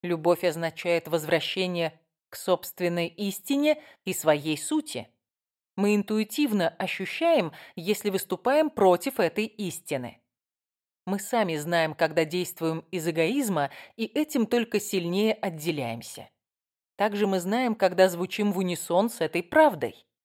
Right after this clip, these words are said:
Каждый раз, когда мы находимся в гармонии с собой и миром,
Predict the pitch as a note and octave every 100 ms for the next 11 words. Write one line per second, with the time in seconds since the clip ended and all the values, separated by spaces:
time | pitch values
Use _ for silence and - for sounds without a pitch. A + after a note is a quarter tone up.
0 | _ _ _ _ _ - G#3+ G#3+ G#3 D4
1 | C#4 D#3+ - D#3 D#3 D#3+ E3 D#3 G#3 F3+
2 | E3 F3 D#3+ E3 E3+ F#3 E3+ D#3+ - -
3 | E3+ F3 E3 D#3+ A#3 C4 B3